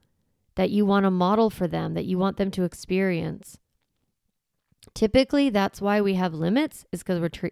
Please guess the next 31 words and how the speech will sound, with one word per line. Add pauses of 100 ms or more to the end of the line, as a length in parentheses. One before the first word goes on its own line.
(120)
trying
to
teach
a
skill (420)
or
model
a
value. (1700)
So (440)
you
kinda
get
committed
to
it.
Like,
"All
right,
this
is
what
I
want. (100)
I
want
my
kid
to, (180)
you
know,